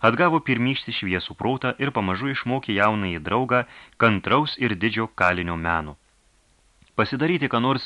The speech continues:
iš nieko, kai buvo išmokęs abstrakčiųjų mokslų, apie kuriuos jau kalbėjome. Jie amžinai būdavo kuo nors užsiėmę. Farija todėl, kad baiminosi senatvės, o Dantesas, kad bijojo prisiminti praeitį,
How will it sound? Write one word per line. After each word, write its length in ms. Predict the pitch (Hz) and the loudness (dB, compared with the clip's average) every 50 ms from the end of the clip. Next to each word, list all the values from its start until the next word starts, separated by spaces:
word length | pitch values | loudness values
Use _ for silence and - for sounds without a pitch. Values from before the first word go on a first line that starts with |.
| - - | -4 -4
iš 200 | 117 - - - | -4 -2 -2 0
nieko, 560 | 110 101 104 101 95 87 - - 90 82 - - - - - - - - - - - - | 0 2 2 2 2 0 0 0 -2 -2 -2 -6 -16 -20 -20 -20 -20 -20 -20 -8 -2 2
kai 100 | 165 151 | 2 4
buvo 260 | 139 147 139 135 - 117 | 4 4 2 2 0 -2
išmokęs 540 | 110 - 113 113 113 110 - 104 - - - 120 | -4 -4 -2 -2 -2 -2 -2 -4 -6 -6 -8 -10
abstrakčiųjų 640 | - - - 95 92 - - - 95 92 85 87 87 | -8 -6 -4 -4 -4 -4 -4 -6 -6 -4 -4 -4 -2
mokslų, 440 | 90 95 104 - - - 120 117 - - | -2 -2 -2 -4 -6 -6 -8 -8 -6 -8
apie 200 | 104 - 101 98 | -10 -8 -8 -8
kuriuos 360 | - - 87 87 92 - - | -8 -8 -8 -8 -8 -8 -8
jau 120 | 85 78 | -10 -10
kalbėjome. 600 | - - 85 76 - - 76 71 69 73 78 - - _ _ _ _ _ _ _ _ _ _ _ _ _ _ _ _ _ - | -8 -10 -12 -12 -10 -12 -12 -12 -14 -16 -18 -20 -20 _ _ _ _ _ _ _ _ _ _ _ _ _ _ _ _ _ -6
Jie 180 | 117 120 147 - - | -2 0 0 2 2
amžinai 360 | 131 127 113 127 143 156 143 | 0 0 0 0 0 0 0
būdavo 340 | 127 139 135 139 131 131 - | 0 -2 -2 0 0 -2 -2
kuo 160 | - 120 117 | -2 -2 0
nors 300 | 110 110 120 123 - - - | 0 0 -2 -4 -4 -8 -10
užsiėmę. 600 | - - - - 92 80 82 82 76 73 71 71 _ _ _ _ - - - - _ _ | -8 -8 -6 -6 -6 -6 -6 -6 -8 -8 -12 -16 _ _ _ _ -20 -20 -20 -20 _ _
Farija 380 | - 107 107 107 107 110 107 104 | 0 2 2 4 4 4 2 2
todėl, 320 | - 101 87 104 117 117 | 0 -2 0 0 0 0
kad 160 | - 98 87 76 | -2 -4 -4 -2
baiminosi 540 | 80 85 82 82 82 82 80 - - 90 - | 0 0 0 0 -2 -6 -8 -8 -10 -10 -8
senatvės, 540 | 98 95 104 117 120 - - 87 - - - | -4 -2 -2 -2 -2 -4 -8 -14 -14 -8 -4
o 140 | 117 113 98 | -2 0 2
Dantesas, 480 | 110 104 101 95 127 131 - 101 90 - | 2 0 0 0 -4 -6 -6 -8 -12 -8
kad 140 | - 95 82 | -8 -8 -6
bijojo 380 | 76 87 80 85 85 85 82 78 | -6 -4 -4 -4 -4 -4 -6 -8
prisiminti 560 | - 87 85 - 87 87 85 85 82 - 87 | -8 -10 -10 -10 -8 -8 -8 -8 -8 -10 -10
praeitį, 640 | - - 117 113 113 107 95 85 - 92 90 85 | -6 -2 0 0 2 0 0 -2 -2 -2 -4 -4